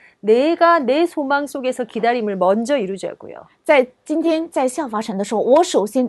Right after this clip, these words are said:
Speaker 2: 来成就我的
Speaker 1: 오늘
Speaker 2: 盼望。
Speaker 1: 넘치는 내 불안한 내 생각 조금만 조절하시자고요.
Speaker 2: 今天把，呃，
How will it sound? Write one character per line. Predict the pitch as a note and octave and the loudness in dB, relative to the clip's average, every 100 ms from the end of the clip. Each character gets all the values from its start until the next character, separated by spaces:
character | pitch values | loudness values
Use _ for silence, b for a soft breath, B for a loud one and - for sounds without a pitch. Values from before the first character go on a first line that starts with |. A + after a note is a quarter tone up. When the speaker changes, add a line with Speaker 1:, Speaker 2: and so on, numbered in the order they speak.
| - | -4
Speaker 2:
来 | G3 | -8
成 | A3 F#3+ | -6 -4
就 | G3+ | 0
我 | A3 F4 | 2 4
的 | |
Speaker 1:
오늘 | D#4+ | 4
Speaker 2:
盼 | B3 | 2
望。 | C4+ | 2
Speaker 1:
넘치는 | G#3+ F4+ F4+ | -2 -2 0
내 | D4 D4 | 0 -2
불안한 | C#4+ D#4+ E4+ D4 | 0 0 0 0
내 | A3 B3 | 0 0
생각 | D4 D4+ C#4+ C#4 | -2 -4 -4 -4
조금만 | G4+ - A4 A4 F4+ | -10 -6 -4 -4 -6
조절하시자고요. | D4+ C4+ A3+ F#3+ - - - | -10 -8 -8 -10 -14 -18 -8
Speaker 2:
今 | D4+ | -2
天 | D#4+ D#4 | 0 2
把， | A3 G#3+ B3 - | 0 0 -2 -14
呃， | F#3+ | -16